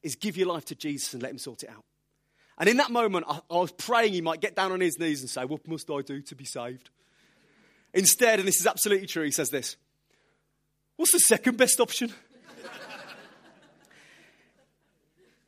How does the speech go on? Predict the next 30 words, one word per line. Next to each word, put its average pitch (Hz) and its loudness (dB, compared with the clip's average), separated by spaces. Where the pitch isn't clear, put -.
If 285 4
you 233 2
don't 233 2
know 214 2
Jesus 190 -2
today, 151 -8
it 196 -2
doesn't 214 0
matter 214 4
how 254 0
good 240 -2
your 233 0
life 170 0
is, 165 -8
you're 156 -2
living 156 -4
in 135 -6
the 127 -8
second 131 -10
best 117 -14
option - -18
for - -20
your 110 -16
life. 104 -20
If - -12
you 180 -6
do 233 -2
know 190 -2
Jesus 139 -10
today, - -20